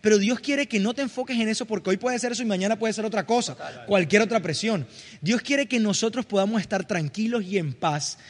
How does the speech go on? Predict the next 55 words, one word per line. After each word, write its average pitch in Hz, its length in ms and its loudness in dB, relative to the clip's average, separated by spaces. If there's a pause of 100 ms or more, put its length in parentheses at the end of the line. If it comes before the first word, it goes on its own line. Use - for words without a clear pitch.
(260)
con 208 300 6
la 202 160 4
mentalidad 185 880 2
de 180 140 -2
que 196 140 -4
el 190 60 -2
Espíritu 240 540 -4
de 226 120 0
Jesús, 170 420 -6
ese - 180 -4
Espíritu 254 640 2 (220)
que 190 80 0
estuvo 233 260 -2
en 240 160 2
paz 208 280 0
en 180 100 -4
medio 208 180 2
de 233 60 2
la 208 120 4
tormenta, 185 540 0 (240)
está 202 280 -2
dentro 196 340 0
de 160 80 0
ti 175 120 -8
también. 160 520 -4 (340)
Y, 208 260 0
y 165 40 -2
quiero 226 220 4
referirme 226 480 0
a - 20 0
algunos 196 260 -4
de 185 60 -6
ustedes 202 300 -4
que 208 120 -4
quizás 160 240 -6
puedan 208 220 -2
estar 175 180 -4
teniendo 196 300 -4
insomnio, 202 580 0 (240)
quizás 185 260 -4
estén 202 220 -6
teniendo 202 260 -2
ansiedad 185 380 -2
en 196 80 -2
estos 180 220 -4
momentos. 165 560 -4 (720)
Tú 196 120 -2
tienes 226 180 2
el 208 80 2
Espíritu 196 480 0
de 185 80 -2
Jesús 151 180 -6
dentro 170 280 -2
de 131 100 -2
ti. 131 180 -6